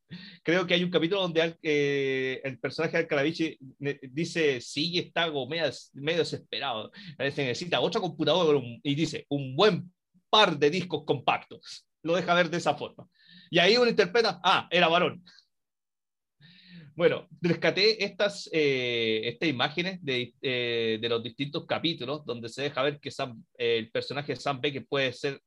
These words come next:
de hecho, se mete en el cuerpo de cualquiera. Y siempre, bueno, generalmente vamos a decir, generalmente aparece el personaje de Dean Stockwell vestiendo en forma completamente estrafalaria.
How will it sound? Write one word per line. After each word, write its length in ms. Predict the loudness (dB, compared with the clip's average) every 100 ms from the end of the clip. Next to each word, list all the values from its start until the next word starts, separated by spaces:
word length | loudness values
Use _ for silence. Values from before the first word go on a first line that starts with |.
| -10
de 160 | -6
hecho, 300 | -6 -8 -12 -10
se 300 | -6 -6 -4
mete 340 | -4 -2 -2
en 80 | -2
el 140 | -2
cuerpo 340 | 0 0 0 -2
de 160 | -2
cualquiera. 720 | 0 -2 -2 -6 0 0 0 -10 -20 -20 -20 -2
Y 100 | 0
siempre, 920 | 0 4 6 6 0 -2 2 2 0 _ _
bueno, 280 | 0 2 2
generalmente 480 | 4 6 6 4 2
vamos 200 | 0 0
a 20 |
decir, 200 | -4 -4 -4
generalmente 580 | 0 2 2 0 0
aparece 320 | 0 0 -2 -4
el 80 |
personaje 380 | -6 -2 -2 0
de 120 | -2
Dean 100 | -2
Stockwell 400 | -4 0 0 0
vestiendo 380 | -6 -4 -4 -2
en 60 | 0
forma 200 | 0 0
completamente 600 | -2 0 2 4 4 2
estrafalaria. 600 | 2 2 4 2 2